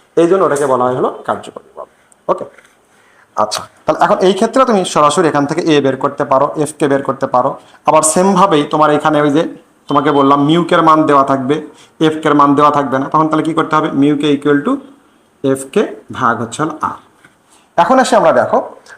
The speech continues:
এই ক্ষেত্রে আমাদের আর এর মানটা কিন্তু আলাদা। কি হবে তাহলে দেখো, এই দিকে দেখো, আমার এই আনত তলের ক্ষেত্রে ক্রিয়া বল কত বলো তো, এই, এই তল বরাবর এমজি cos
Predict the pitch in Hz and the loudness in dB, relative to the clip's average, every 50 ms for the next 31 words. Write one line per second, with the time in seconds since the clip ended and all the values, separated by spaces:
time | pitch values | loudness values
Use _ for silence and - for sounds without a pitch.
0 | _ _ - 175 208 247 123 - 269 269 - - 220 160 143 - - 143 151 151 | _ _ 2 2 2 2 2 0 -2 -2 0 2 2 2 2 2 0 0 2 2
1 | 151 160 - - 151 156 165 170 170 151 143 120 117 127 - 143 156 220 240 233 | 2 0 -2 0 2 2 4 2 2 2 0 0 -2 -2 -2 -4 -4 -2 -2 -2
2 | - - - - - - - - - - - _ _ - 208 220 202 214 208 202 | -4 -4 -4 -6 -10 -10 -12 -14 -16 -18 -20 _ _ -2 0 2 2 4 4 2
3 | 208 202 208 208 185 175 165 170 277 294 277 - - - _ - - - - - | 2 2 2 2 2 2 2 2 0 -2 -2 -4 -14 -20 _ -20 -20 -20 -20 -20
4 | _ _ _ - 175 180 214 233 214 247 220 214 170 156 143 156 185 208 - - | _ _ _ -2 0 0 2 2 0 0 0 2 2 2 4 4 2 0 2 0
5 | 151 147 147 135 143 - - 170 170 170 160 160 180 196 214 247 247 - 226 214 | 2 2 4 2 2 2 0 -2 -2 0 2 2 4 4 4 2 2 2 2 2
6 | 175 156 135 - 135 117 - - 147 185 226 - - - _ _ _ - 208 220 | 2 0 -2 -4 -6 -6 -4 -2 -2 -2 -2 -2 -6 -14 _ _ _ -2 2 4
7 | 220 214 208 202 202 202 196 180 - 147 127 131 135 147 190 185 - - - 156 | 4 6 6 4 4 4 2 0 0 0 0 0 0 0 -2 -4 -4 -2 -2 0
8 | 151 156 160 156 151 151 - - - _ - 202 190 185 185 180 185 185 196 285 | 0 0 -2 -2 -4 -6 -8 -14 -10 _ 2 4 4 4 4 4 4 4 4 4
9 | 320 - - - - - - 151 147 147 139 135 139 - 131 127 | 4 2 2 -2 -6 -6 -4 -2 -2 -2 -2 -2 -2 0 0 -2